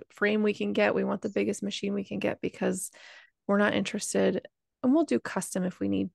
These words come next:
you know, if a, a client specifically requests it. And we've had a few. It's just so harder on a bigger machine. So it's like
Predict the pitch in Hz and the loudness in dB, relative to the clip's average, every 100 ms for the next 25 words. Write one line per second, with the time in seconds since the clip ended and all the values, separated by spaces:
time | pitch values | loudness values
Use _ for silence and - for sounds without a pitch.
0 | _ - 190 175 190 - - 196 _ _ | _ 2 4 4 2 -2 -6 -6 _ _
1 | _ _ - 196 - 196 185 196 - _ | _ _ -2 -2 0 0 2 0 -4 _
2 | - - 208 202 208 208 202 214 - 180 | -12 -4 -4 -2 -2 0 2 0 -2 -4
3 | - - - 226 262 294 320 - 175 170 | -4 -4 -2 -2 0 2 2 0 2 4
4 | 180 214 - - - _ _ _ 214 - | 4 0 -6 -20 -20 _ _ _ -8 -6
5 | 214 - - - 185 185 175 175 175 180 | -4 -2 -4 0 2 4 4 4 2 2
6 | 170 160 196 - 196 175 175 175 - - | 2 0 -4 -4 -2 -2 -2 -2 -6 -8
7 | - 170 156 143 - | -4 -2 0 -2 -4